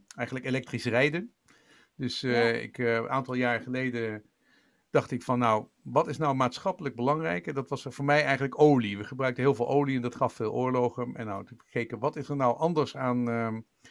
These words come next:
Speaker 1: wat is nou iets wat dat zou kunnen veranderen? En dat was eigenlijk elektrische auto's. En die, toen heb ik in tweeduizend elf mijn eerste elektrische auto gekocht. En toen ben ik daarover gaan, ehm, leren en praten. En toen in tweeduizend dertien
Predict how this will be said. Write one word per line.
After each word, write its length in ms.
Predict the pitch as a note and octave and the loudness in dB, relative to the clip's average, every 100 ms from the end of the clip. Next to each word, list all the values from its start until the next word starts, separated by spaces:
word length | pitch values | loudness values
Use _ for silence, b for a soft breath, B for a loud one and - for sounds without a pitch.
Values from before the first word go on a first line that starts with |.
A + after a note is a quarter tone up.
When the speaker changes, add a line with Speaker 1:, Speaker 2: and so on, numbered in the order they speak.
| b b _ | b b _
Speaker 1:
wat 200 | C#3 C#3+ | -2 -2
is 100 | B2 | 2
nou 380 | C3 A#2+ A#2+ - - | 4 6 4 0 -14
iets 280 | - E3 - | -10 -10 -2
wat 140 | C#3+ | 0
dat 140 | C#3+ - | 0 0
zou 140 | C#3 | -2
kunnen 180 | D3 B2 | 0 -2
veranderen? 380 | A#2 C3+ D#3 D#3+ | -2 -2 -2 -2
En 60 | |
dat 160 | C#3+ C#3 | -2 -2
was 120 | B2+ | -4
eigenlijk 320 | C3+ B2 B2 | -4 -2 -2
elektrische 380 | B2 A#2+ - G#2 | -2 -4 -4 -8
auto's. 340 | - C#3 D#3+ D3+ | -6 -6 -8 -10
En 60 | |
die, 280 | C#3 C3+ - | -10 -12 -14
toen 120 | - C#3+ | -12 -12
heb 80 | |
ik 60 | B2+ | -10
in 80 | B2 | -6
tweeduizend 460 | - C3+ B2 A2 | -2 2 2 2
elf 200 | C3+ B2 | 4 4
mijn 140 | B2+ B2+ | 2 0
eerste 240 | A#2+ - | 0 -2
elektrische 320 | A#2 A2+ - B2 | -4 -4 -6 -2
auto 200 | B2 B2 | -2 -4
gekocht. 480 | A#2+ C3 A#2+ - _ b b b b b b | -6 -2 -4 -6 _ b b b b b b
En 100 | B2+ | -6
toen 100 | C#3 | -2
ben 100 | C3 | 0
ik 120 | B2+ | 2
daarover 400 | B2 A#2 A#2 G#2+ | 4 6 4 0
gaan, 360 | - A2 G#2+ G#2 | -4 -2 -2 -2
ehm, 260 | G2+ F#2+ F#2 _ - | -2 -4 -6 _ -14
leren 540 | A#2+ B2+ C#3 C3 B2 A#2+ | -4 2 4 2 0 -4
en 120 | G2+ | -8
praten. 640 | B2 B2 A#2+ B2+ A#2 A#2+ | -2 0 0 -4 -6 -6
En 120 | A2 | -10
toen 160 | G2+ G#2 G2 - - | -10 -12 -12 -14 -20
in 80 | - | -12
tweeduizend 380 | - A#2 G#2 A2 | -8 -6 -6 -2
dertien 540 | B2 A2+ A#2+ G#2+ G#2 | 0 0 -2 -4 -6